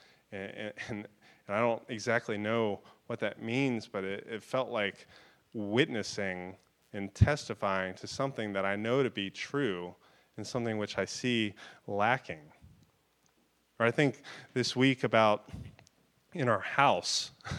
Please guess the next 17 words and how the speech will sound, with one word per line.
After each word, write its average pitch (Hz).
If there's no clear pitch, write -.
<laughs> -
in, 110
in 110
Rachel's 110
life 113
and 101
work, 120
constant 127
work 101
with 104
our 95
kids, 98
about 107
something 131
as 101
basic 110
as 98